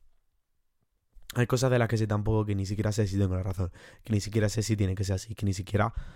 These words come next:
sé si siempre tendrá que ser así. Haremos un update de aquí a un año si sigue habiendo podcast. <laughs> Yo sembrando el,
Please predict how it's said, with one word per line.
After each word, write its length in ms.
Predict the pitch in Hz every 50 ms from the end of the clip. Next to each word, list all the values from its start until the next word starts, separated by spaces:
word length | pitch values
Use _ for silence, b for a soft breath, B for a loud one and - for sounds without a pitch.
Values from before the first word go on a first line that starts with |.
| B B B B B B B B B B B B - - _ _ - - - -
sé 200 | - - - 107
si 120 | 101 104
siempre 360 | - - 123 110 104 98 95
tendrá 260 | 95 98 95 92 95
que 100 | 90 92
ser 140 | 90 95 90
así. 260 | 90 87 87 87 95 -
Haremos 280 | - 110 107 104 95 -
un 120 | 104 104
update 300 | 104 95 98 98 98 98
de 80 | 92 95
aquí 240 | - - - 104 95
a 260 | 90 90 98 98 _ _ _ _ _ _ _ _ _ _ _ _ _ _ _ _ _ - - _ -
un 180 | - 101 95
año 300 | 92 90 87 90 95 101
si 160 | 101 - 107 101
sigue 200 | 87 95 92 90
habiendo 220 | 90 92 87 90
podcast. 460 | - - - - - - - - - _ _ _ _ _ _ _ _ -
<laughs> 360 | - - - 101 110 - - -
Yo 360 | 131 120 135 135 143 143 - -
sembrando 540 | - - 135 120 117 117 117 117 120 120
el, 340 | 120 123 120 117 117 - -